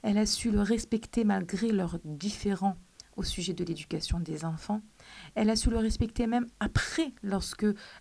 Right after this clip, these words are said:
euh, vous savez, dans notre paracha, on voit combien, comment est-ce que Yitzhak, Yitzhak veut bénir Esav et qu'en fin de compte, euh, Rivka va tout mettre en œuvre pour qu'il bénisse, euh, Yaakov. Et ben, même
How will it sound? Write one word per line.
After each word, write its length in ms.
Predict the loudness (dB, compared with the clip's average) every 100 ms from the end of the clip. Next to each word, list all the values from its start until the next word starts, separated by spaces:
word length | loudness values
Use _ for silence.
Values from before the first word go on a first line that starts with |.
| -2
euh, 160 | 2 2
vous 120 | 0
savez, 220 | -2 0
dans 120 | 2 2
notre 140 | 0
paracha, 380 | 0 0 0 -2
on 120 | -2
voit 260 | 0 0 0
combien, 460 | -2 0 0 0 -2
comment 280 | -2 0
est-ce 180 | -2 -4
que 160 | -4 -4 -4 -18 -18 -14 -12 -8
Yitzhak, 800 | -6 -4 -6 -4 0 2 0 -2
Yitzhak 540 | -6 -6 -2 2 2
veut 120 | 2 2
bénir 380 | 2 2 0
Esav 440 | 0 2 6 6 6
et 60 |
qu'en 120 | 0 -4
fin 120 | -6
de 80 | -6
compte, 320 | -2 -2 -4 -12 -18 -4
euh, 280 | 0 2 2
Rivka 360 | 2 0 2 2
va 120 | 2
tout 140 | 0
mettre 260 | 0 -2 -2
en 80 | 0
œuvre 200 | 0 0
pour 160 | 0
qu'il 400 | 2 2 2 -2
bénisse, 380 | 2 2 2 -2 -8 -20 -18 -6
euh, 920 | -2 0 0 0 0 0 -2 -2 -4 -6 -6
Yaakov. 800 | -4 -2 -2 2 4 4 2 -2 -16 -20 -20 _ -4
Et 80 | 0
ben, 200 | 0 0
même 380 | 0 2 0 -4